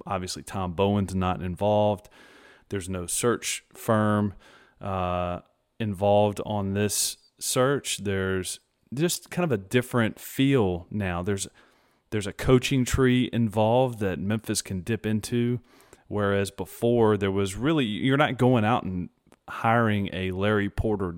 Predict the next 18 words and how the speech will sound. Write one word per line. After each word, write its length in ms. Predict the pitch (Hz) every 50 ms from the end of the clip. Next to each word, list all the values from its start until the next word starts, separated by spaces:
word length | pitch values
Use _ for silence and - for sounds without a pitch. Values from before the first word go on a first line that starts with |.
| - - -
disciple. 520 | - 95 - - 85 82 - - 57 60 -
You're 140 | - 110 107
just 180 | 107 101 92
not. 320 | 107 107 98 98 - - 98
You're 120 | 98 98
not 320 | 104 107 107 - - -
hiring 480 | - - 120 113 117 117 113 113 110 -
a 200 | - 104 101 95
Tommy 360 | 95 - - 131 123 120 120 117
West 300 | 120 147 151 - - -
disciple, 580 | 90 - - 82 78 76 - 62 64 65 - - - - - - - - - - _ _ _ _ _ _ -
uh, 240 | - 104 90 90 87
to 120 | - - 95
be 100 | 104 101
the 100 | 92 90
head 200 | 95 92 87 -
coach. 240 | - 90 87 80 -
So 300 | - 127 113 104 101